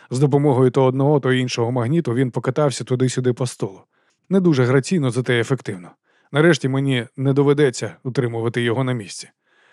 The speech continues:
«Тут багатько всього», я відштовхнувся від столу в бік центру приміщення. «Про що тобі хочеться дізнатися спочатку?»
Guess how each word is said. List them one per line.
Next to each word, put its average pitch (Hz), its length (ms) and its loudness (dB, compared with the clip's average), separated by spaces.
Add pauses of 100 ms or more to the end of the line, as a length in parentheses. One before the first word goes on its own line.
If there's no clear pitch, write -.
(420)
«Тут 165 200 2
багатько 147 420 2
всього», 107 400 -4 (220)
я 127 120 0
відштовхнувся 120 640 -2
від 113 140 -4
столу 123 360 -4
в 120 180 -8
бік 123 200 -2
центру 120 320 -4
приміщення. 113 580 -6 (560)
«Про 160 140 4
що 208 140 2
тобі 139 180 2
хочеться 131 420 0
дізнатися 127 580 0
спочатку?» 117 500 -4